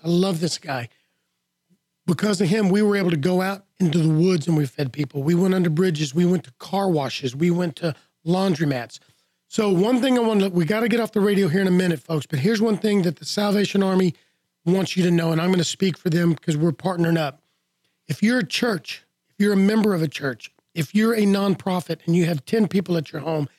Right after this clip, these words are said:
if you run an old folks home, if you know of people in need that day that will be hungry that day, you need to contact the Salvation Army. You need to contact the Friends of Conroe.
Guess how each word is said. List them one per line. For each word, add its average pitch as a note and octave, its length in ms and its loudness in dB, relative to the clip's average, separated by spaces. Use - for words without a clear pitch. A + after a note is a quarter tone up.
if F3+ 140 -2
you A#3 180 4
run A#3+ 120 2
an A3+ 120 2
old G#3+ 240 0
folks E3 280 -4
home, C#3+ 240 -4
if F3+ 360 -2
you C#4+ 420 4
know A#3 580 2
of A3 380 0
people G3+ 420 0
in F3 220 4
need F3 260 2
that D3 200 -6
day C#3 220 -4
that F3+ 200 -4
will F#3 140 2
be F3 160 2
hungry G3 540 0
that C3+ 240 -6
day, B2 280 -6
you F#3 120 4
need F#3+ 220 4
to E3 80 0
contact G3+ 540 -2
the F#3+ 80 0
Salvation F#3 560 0
Army. G#3 500 0
You E3 80 2
need D3 120 2
to C#3 80 -2
contact G3 480 0
the D#3 60 -8
Friends F3+ 220 0
of D#3+ 80 0
Conroe. G#3 520 0